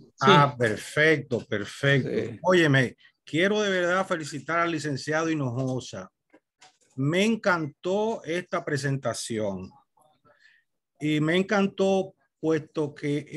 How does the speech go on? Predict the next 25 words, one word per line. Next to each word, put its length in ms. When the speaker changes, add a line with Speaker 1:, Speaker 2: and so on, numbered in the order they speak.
Speaker 2:
él 380
hizo 640
una 380
similitud, 840
una 240
simbología 680
muy 240
apropiada 680
con, 140
lo, 260
con, 240
con 140
las 100
leyes, 480
esas 240
cinco 300
leyes 240
que 80
él 80
presentó, 760
Speaker 3:
Sí. 420
Speaker 2:
en 140
las 160
cuales 380
incluyó 800